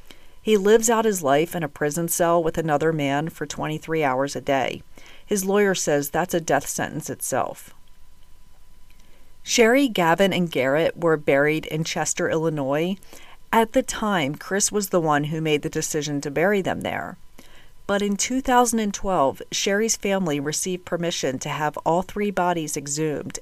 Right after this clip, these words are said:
and moved to a cemetery in Chicago closer to them. This wasn't easy because Chris and his parents fought this, saying they needed to wait until Chris's appeals were over.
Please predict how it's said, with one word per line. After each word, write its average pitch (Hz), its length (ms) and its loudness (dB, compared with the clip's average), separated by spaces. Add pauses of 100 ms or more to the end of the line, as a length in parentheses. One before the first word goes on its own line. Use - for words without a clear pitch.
and 165 200 0
moved 165 260 2
to 180 120 -2
a 170 60 2
cemetery 156 720 -4
in 147 80 -4
Chicago 151 720 -2
closer 156 420 -4
to 139 140 -4
them. - 420 0 (500)
This 247 340 6
wasn't 254 400 2
easy 180 360 -2
because 160 400 -2
Chris - 360 -4
and 196 120 0
his 180 180 0
parents 165 520 -2
fought 156 400 2
this, - 240 -4
saying 160 360 0
they 160 140 0
needed 160 300 -2
to 175 140 -4
wait 151 300 -2
until 147 300 -6
Chris's - 440 -4
appeals 185 480 -4
were - 160 0
over. - 400 -6